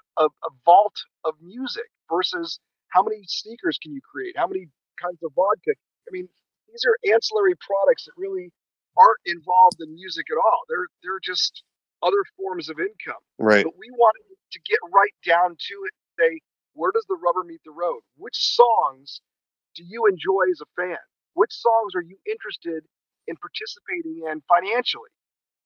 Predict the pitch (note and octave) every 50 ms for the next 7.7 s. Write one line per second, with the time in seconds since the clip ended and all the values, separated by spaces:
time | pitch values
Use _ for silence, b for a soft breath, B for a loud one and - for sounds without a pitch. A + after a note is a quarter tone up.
0 | _ _ _ _ _ _ _ _ _ _ E3 E3 E3+ F3+ F#3+ G3+ - - G3+ F3+
1 | E3+ E3 C#3+ D#3+ E3 - - D#3 D3 - - F3+ F#3 F#3 D3 A#2 - _ _ C#3+
2 | C#3 D3+ F#3+ G3+ - G4 E4+ - - - E3 E3+ - - _ _ _ _ _ _
3 | _ - D#3 D3+ - - - F3+ F#3 F3 - _ _ _ _ D#3+ D3+ D#3 G#3+ -
4 | B3 C4+ _ - - _ _ _ _ _ _ _ _ _ - E3 D3+ D#3+ F#3 G3
5 | F#3+ F3+ E3 F3+ F#3 F#3+ - - - - - _ _ F#4 F#4 - - E4+ - -
6 | - F#4 F#4+ F#4 - _ _ _ _ _ F4 E4 - - G4+ G4+ - B3+ - D#3+
7 | G#3+ C4 C4+ _ _ _ _ _ _ _ _ _ D#3+